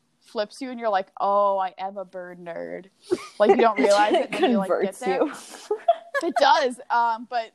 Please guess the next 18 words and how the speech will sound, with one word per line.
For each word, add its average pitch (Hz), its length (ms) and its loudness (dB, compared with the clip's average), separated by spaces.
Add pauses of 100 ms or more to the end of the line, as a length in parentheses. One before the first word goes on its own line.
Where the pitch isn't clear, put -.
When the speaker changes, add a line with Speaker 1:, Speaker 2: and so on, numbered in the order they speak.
(100)
Speaker 1:
yeah, 233 300 -6
that 220 160 -12
was 262 140 -16
never 247 200 -14
a 226 60 -14
problem 226 380 -10
for 240 100 -16
me. 208 160 -16
I 202 140 -4
just 240 160 -20
kind 208 160 -10
of 202 80 -8
always 202 400 -6
was 190 120 -20
a 196 40 -20
bird 190 300 -12
<laughs> 226 40 -8
nerd. 269 380 -2